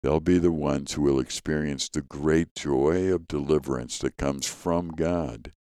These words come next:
that they can go through these periods of time joyfully,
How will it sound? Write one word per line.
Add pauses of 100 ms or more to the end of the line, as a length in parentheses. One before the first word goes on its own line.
(880)
that
they
can
go
through
these
periods
of
time (760)
joyfully,